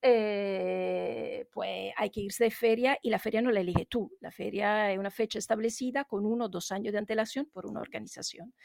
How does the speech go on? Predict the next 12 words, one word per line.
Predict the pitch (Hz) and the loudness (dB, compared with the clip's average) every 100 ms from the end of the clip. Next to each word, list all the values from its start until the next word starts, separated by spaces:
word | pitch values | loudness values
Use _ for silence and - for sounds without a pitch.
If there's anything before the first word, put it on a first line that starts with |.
| - - - | -20 -18 -14
Entonces, | 196 190 214 | -4 -2 0
muchas | 220 226 226 | 0 2 4
veces, | 233 240 262 311 - | 4 4 2 -2 -4
claro, | - 196 185 - - - _ | 0 0 0 -6 -16 -20 _
eh, | - 208 196 196 185 180 - _ - - | 2 4 4 4 2 0 -4 _ -20 -4
cuando | 214 | -2
estás | 214 - 226 | 0 0 0
solo, | - 254 226 | 6 6 6
no | 196 | 2
tienes | - 208 | -2 -4
una | 214 208 | -4 -2
familia, | 226 226 240 190 | 0 0 0 -4